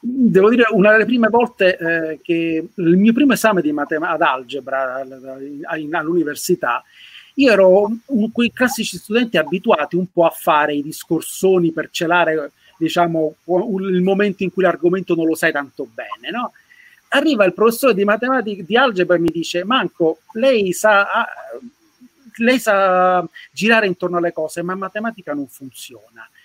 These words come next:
Eh, uguale non è, eh, uguaglia-, ua-, diciamo, non, non significa, eh, equivalente.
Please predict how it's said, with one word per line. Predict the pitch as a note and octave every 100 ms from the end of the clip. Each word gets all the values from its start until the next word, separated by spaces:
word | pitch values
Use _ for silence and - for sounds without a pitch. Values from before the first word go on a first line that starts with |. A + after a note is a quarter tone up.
| _ _
Eh, | D#3 D3+
uguale | F3 E3 G#3+ A3+ G#3
non | F3+ F#3 G3+
è, | F3+ - _ _ -
eh, | C#3+
uguaglia-, | F#3+ D#3+ E3 D3 D3 E3+
ua-, | E3 F#3 F#3+
diciamo, | G#3 F#3 E3+ F3+ D#3 D#3 D#3
non, | D#3 E3
non | F3
significa, | - G#3 F#3 F#3 F3 D#3+ D#3 D#3 D#3
eh, | G3
equivalente. | - F3+ E3 D#3 C3 B2+ - B2+